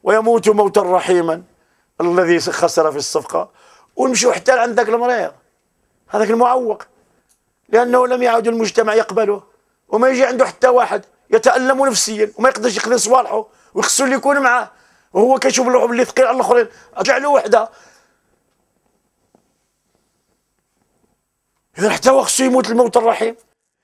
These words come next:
إذا كل شيء هذا الناس المجتمع أقر قانونا بأنه يجب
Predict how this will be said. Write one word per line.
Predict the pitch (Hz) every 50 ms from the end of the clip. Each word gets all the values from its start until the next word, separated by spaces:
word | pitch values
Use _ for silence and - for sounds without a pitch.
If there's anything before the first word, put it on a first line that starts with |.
| _ _ - 254
إذا | 262 269 285 285
كل | 277 285 277 269 254 220
شيء | - 240 262 254
هذا | 254 208 247
الناس | 233 233 233 233 226 214 196 190 - - _ _ _ _ _ _ _ _ _ _ _ _ _ _ _ _ 185
المجتمع | 220 247 240 185 - - 247 233 233 214 196 -
أقر | 175 - - 240 220 214 220
قانونا | 214 - - 214 208 202 196 196 190 175 165 156 175 - - _ _ _ _ _ _ - - _ _ _ _ _ _ _ _ _ -
بأنه | 185 226 254 285 285 262 262 262
يجب | 262 277 285 277 226 233 240 208 196 190 147